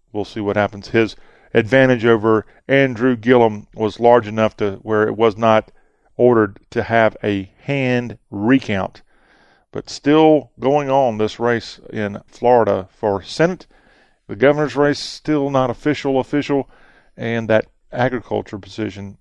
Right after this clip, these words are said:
still up for grabs in the state of Florida. Now to Tennessee,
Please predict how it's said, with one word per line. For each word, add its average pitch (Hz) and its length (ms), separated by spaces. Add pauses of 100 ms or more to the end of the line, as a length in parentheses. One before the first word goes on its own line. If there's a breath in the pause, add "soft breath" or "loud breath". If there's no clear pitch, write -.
still 107 460
up 107 160 (120)
for 107 100
grabs 101 400
in 104 140
the 98 80
state 104 320
of 95 280 (120)
Florida. 107 420 (320 loud breath)
Now 202 160
to 170 80
Tennessee, 190 760